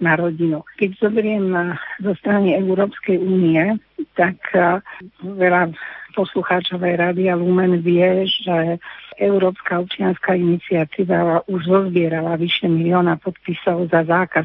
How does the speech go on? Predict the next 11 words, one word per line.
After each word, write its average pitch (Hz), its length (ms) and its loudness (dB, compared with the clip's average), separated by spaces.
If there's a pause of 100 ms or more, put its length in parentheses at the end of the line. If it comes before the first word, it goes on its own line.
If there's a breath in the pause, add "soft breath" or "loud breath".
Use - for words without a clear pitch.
(160)
financovania 170 720 0
výskumu 170 720 0
na 160 240 2 (240 loud breath)
embryonálnych 170 800 4
bunkách, 180 720 0
kde 165 400 2
dochádza 160 640 0
k 165 160 -2
zabitiu 165 560 -2 (160)
ľudského 165 560 -4
embria. 170 560 2